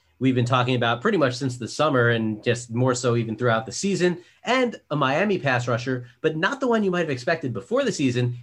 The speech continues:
Jalen Phillips from the Hurricanes, rated as a first rounder. His teammate Gregory Rousseau, who opted out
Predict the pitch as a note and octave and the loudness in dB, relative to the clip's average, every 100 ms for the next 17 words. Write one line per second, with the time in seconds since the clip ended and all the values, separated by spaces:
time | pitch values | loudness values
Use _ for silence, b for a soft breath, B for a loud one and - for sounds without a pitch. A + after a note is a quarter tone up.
0 | - G#2+ E3+ A#3+ A3+ C#3+ - A3 C4 - | -16 -2 0 0 -2 -6 -2 2 2 0
1 | - - _ _ _ - C#3+ C3+ C3 B2 | -12 -14 _ _ _ 0 2 4 4 4
2 | A#2+ A2+ A2+ b b C#3 C3+ C3 A#2+ B2+ | 2 -2 -4 b b -2 2 0 0 -2
3 | B2 C3+ A#2+ A#2+ A#2 - - C3 B2 A#3 | -2 0 0 0 -2 -6 -4 -4 -2 -4
4 | A#3+ C3 C3 C#3+ B2+ B2 A#2 G#2+ - A3+ | -2 -2 -2 -2 -2 -2 -4 -4 0 0
5 | C3+ A#2+ A#2+ A#2+ G#2 - C#3 G3+ | 2 2 2 -2 -6 -2 -2 -2